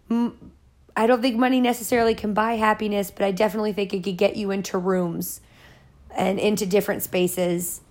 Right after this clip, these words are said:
And, uh, I, I do think it reduces a certain amount of stress. I've, I've been on both sides. I've been having, you know, I've been on the side of having, like, steady money coming in and, uh, been on the side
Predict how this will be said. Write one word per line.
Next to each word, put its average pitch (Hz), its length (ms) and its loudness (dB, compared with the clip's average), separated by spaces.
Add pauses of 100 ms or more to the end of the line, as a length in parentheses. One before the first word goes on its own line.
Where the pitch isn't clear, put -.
(120)
And, 180 400 2
uh, 160 460 0 (1400)
I, 190 400 4 (260)
I 202 200 4
do 202 200 0
think 196 280 2
it 190 180 2
reduces 190 800 2
a 196 100 -4
certain 190 320 2
amount 175 280 2
of 165 100 -4
stress. - 540 -6 (100)
I've, 180 300 -2
I've 180 180 4
been 185 140 4
on 180 140 4
both 170 220 4
sides. 165 320 2
I've 170 160 -2
been 175 240 -4
having, 175 520 0 (400)
you 208 80 -2
know, 190 100 2
I've 185 80 0
been 180 160 0
on 185 80 0
the 190 60 -2
side 180 200 0
of 175 60 -6
having, 180 280 0
like, 170 160 -4
steady 185 260 2
money 175 240 0
coming 160 320 -6
in 320 320 2 (480)
and, 180 720 2 (600)
uh, 170 440 2 (120)
been 185 160 4
on 180 140 2
the 185 80 0
side 180 400 2